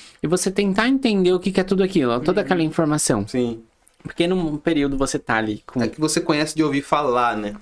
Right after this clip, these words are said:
Speaker 3: E ali agora você vai conhecer
Speaker 1: Tá
Speaker 3: de,
Speaker 1: vendo
Speaker 3: de
Speaker 1: de,
Speaker 3: fato,
Speaker 1: de
Speaker 3: né?
Speaker 1: tá andando.
Speaker 3: É.
Speaker 1: Quando eu comecei a fazer noite, show, assim, evento, tipo,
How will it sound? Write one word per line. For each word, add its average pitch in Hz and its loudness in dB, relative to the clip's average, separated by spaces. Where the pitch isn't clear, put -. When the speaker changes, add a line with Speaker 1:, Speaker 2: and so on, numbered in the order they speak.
Speaker 3:
E 107 0
ali 107 2
agora 117 2
você 120 -2
vai 123 2
conhecer 127 -2
Speaker 1:
Tá 143 4
Speaker 3:
de, 131 -4
Speaker 1:
vendo 131 2
Speaker 3:
de 131 0
Speaker 1:
de, 135 -4
Speaker 3:
fato, 127 -2
Speaker 1:
de 104 0
Speaker 3:
né? - -6
Speaker 1:
tá 147 2
andando. 143 0
Speaker 3:
É. - -2
Speaker 1:
Quando 180 0
eu 190 2
comecei 190 0
a - -8
fazer 160 0
noite, 147 0
show, 139 0
assim, 127 0
evento, 120 0
tipo, - -4